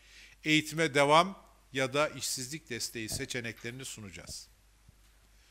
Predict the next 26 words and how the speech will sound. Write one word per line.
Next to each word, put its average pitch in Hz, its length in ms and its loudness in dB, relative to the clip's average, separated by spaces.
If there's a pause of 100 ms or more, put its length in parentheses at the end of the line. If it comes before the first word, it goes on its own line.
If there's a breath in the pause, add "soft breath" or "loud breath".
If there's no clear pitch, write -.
(540 soft breath)
Gençlerimizi 180 560 4
sadece 165 480 2
işte 127 380 -4
değil, 147 180 0
sosyal 170 480 0
hayatta 156 440 2
da 165 60 -2
güçlendireceğiz. 104 880 -14 (120)
On 208 280 -2
beş 185 240 0
yirmi 165 240 -2
beş 175 240 2
yaş 165 160 -4
arasındaki 147 580 -4
gençlerimiz 147 540 -6
için 165 400 -2 (420 loud breath)
ulaşımdan 165 680 0
kültür, 160 360 -6
sanat 156 360 -4
etkinliklerine 147 680 -6
ve 180 140 -2
teknolojiye 147 640 -4
kadar 135 380 -4
pek 214 240 4
çok 175 200 -4
alanda 147 600 2